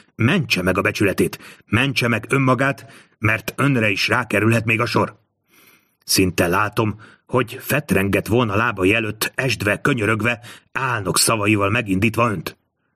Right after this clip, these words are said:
De jaj lett volna önnek, ha megesik rajta a szíve.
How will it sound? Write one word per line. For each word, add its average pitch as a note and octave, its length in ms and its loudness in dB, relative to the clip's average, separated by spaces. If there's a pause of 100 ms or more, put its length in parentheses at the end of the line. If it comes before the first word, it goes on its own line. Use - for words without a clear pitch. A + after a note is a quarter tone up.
(160)
De G2 260 0
jaj A2+ 240 4
lett F2 220 -6
volna F2+ 300 0
önnek, A#2 360 -2 (340)
ha A2 180 0
megesik A2 460 -2
rajta A2 260 2
a G#2 40 -2
szíve. G2+ 420 -2